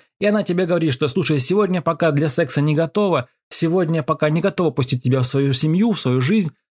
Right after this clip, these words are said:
то следующее. "Нахрен она нужна? Пусть решает свои проблемы сама". Далее она говорит о том, что если ты не собираешься отвезти её домой поздно вечером после свидания, то, естественно, тоже следующий.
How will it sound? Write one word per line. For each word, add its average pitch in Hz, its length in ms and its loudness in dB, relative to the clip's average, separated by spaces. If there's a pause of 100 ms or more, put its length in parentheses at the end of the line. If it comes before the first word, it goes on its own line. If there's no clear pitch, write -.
(100)
то 208 260 2 (100)
следующее. 156 800 0 (100)
"Нахрен 208 480 0
она 196 160 0
нужна? 165 480 0 (240)
Пусть 214 240 0
решает 151 260 0
свои 135 140 -2
проблемы 175 460 0 (120)
сама". 214 520 -2 (580)
Далее 208 220 0
она 202 140 0
говорит 180 260 -2
о 170 60 -2
том, 208 180 0
что - 160 -4
если 190 280 0
ты 160 180 -2
не 165 80 0
собираешься 143 560 0
отвезти 143 380 -2
её 120 180 0
домой 123 400 0
поздно 123 360 -2
вечером 120 360 -2
после 135 260 -2
свидания, 196 640 -2 (240)
то, 240 160 -2
естественно, 151 760 -2
тоже 175 320 -2
следующий. 135 800 -2